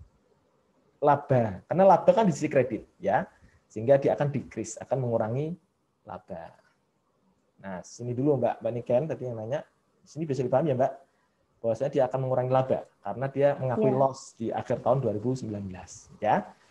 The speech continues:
Speaker 1: Dan dia punya allowance dua belas ribu sebagai kontra akun di neraca sebagai pengurang nilai,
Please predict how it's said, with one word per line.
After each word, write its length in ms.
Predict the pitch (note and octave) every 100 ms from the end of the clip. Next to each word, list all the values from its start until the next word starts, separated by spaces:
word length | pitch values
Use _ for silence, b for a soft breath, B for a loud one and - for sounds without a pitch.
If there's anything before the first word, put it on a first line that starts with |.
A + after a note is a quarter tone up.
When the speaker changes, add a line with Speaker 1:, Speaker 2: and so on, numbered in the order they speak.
| b
Speaker 1:
Dan 160 | G#2
dia 160 | A2 C3+
punya 240 | B2+ B2+
allowance 640 | C3 B2+ A#2+ D#3+ G3+ - -
dua 240 | A#2+ A#2
belas 160 | B2 A#2
ribu 160 | A#2
sebagai 400 | D#3 D#3 A#2+ C3
kontra 320 | C3 D3+ D3 -
akun 400 | C#3 - A3 A3
di 160 | C#3
neraca 640 | B2 A2 G2 - A2 C#3+ -
sebagai 320 | - G#2+ -
pengurang 400 | A2+ A2+ C3 B2+
nilai, 320 | A2+ C#3 F3